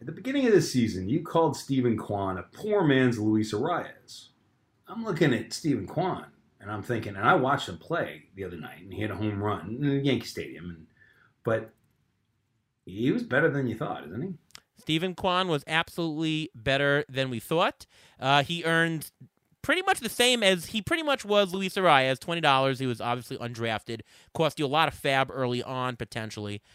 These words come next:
Speaker 2: Uh, but
Speaker 1: Yeah,
Speaker 2: yeah,
Speaker 1: probably.
Speaker 2: you're right. He, he, he came through. Uh, I was, I, I don't know if I was wrong about him, but I was certainly lower on him than I should have been.
Speaker 1: And who do you have next year? Ruvain, I'm gonna ask you. Ruvain, who do you have? Do you have Nimmo or Kwan next year?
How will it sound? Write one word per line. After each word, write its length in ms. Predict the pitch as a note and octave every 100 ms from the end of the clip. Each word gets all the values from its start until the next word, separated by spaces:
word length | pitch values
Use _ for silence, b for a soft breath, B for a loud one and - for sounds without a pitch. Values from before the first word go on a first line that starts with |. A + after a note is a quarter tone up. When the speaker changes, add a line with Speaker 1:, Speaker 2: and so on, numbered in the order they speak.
| b -
Speaker 2:
Uh, 120 | A#2
but 100 | D3+
Speaker 1:
Yeah, 120 | A3+
Speaker 2:
yeah, 40 | G3+
Speaker 1:
probably. 160 | F#3+
Speaker 2:
you're 100 | F#3
right. 220 | A#3 C#3+
He, 160 | - F#3+
he, 160 | - F#3
he 100 | -
came 280 | D#3+ G#3+ A3
through. 220 | G3+ F3 G3+ b b
Uh, 200 | - D#3 D#3
I 140 | D#3+
was, 320 | E3+ D3+ A#2+ - _ - A2+
I, 200 | D3+ D#3
I 100 | G#3
don't 40 |
know 40 | D#4+
if 80 |
I 60 | A3+
was 160 | D#3 C3+ - C3+ A#2+
wrong 260 | D3+ G#3
about 220 | A3 A3+ G#3+
him, 180 | A3+
but 180 | F3 E3+ D3+
I 100 | D3+
was 140 | C#3+
certainly 340 | F#3+ E3 D#3+
lower 400 | C#3+ D3 C#3+ C#3+
on 160 | A#2+ C3+
him 160 | B2+ B2
than 100 | A2+
I 60 |
should 220 | G#2 - G#2+
have 100 | F#2
been. 220 | F#2+ G2 b b b _ C#3
Speaker 1:
And 140 | C3
who 120 | D#3
do 60 | A3+
you 140 | F#3
have 180 | E3+ D#3+
next 300 | D#3 D3 -
year? 120 | B2+
Ruvain, 360 | A2+ A#2+ B2+ B2+
I'm 60 |
gonna 120 | C#3 B2
ask 240 | A2 -
you. 240 | B2+ G2+
Ruvain, 320 | G#2+ A#2 B2 A#2+
who 100 | E3+
do 60 |
you 80 | C3+
have? 240 | A2 F#2
Do 80 | -
you 60 | B2
have 80 | A2+
Nimmo 320 | A#2+ C3 C3+
or 200 | C3+ A#2
Kwan 340 | - A#2 G#2+ E2
next 240 | D#2 -
year? 200 | D#2 -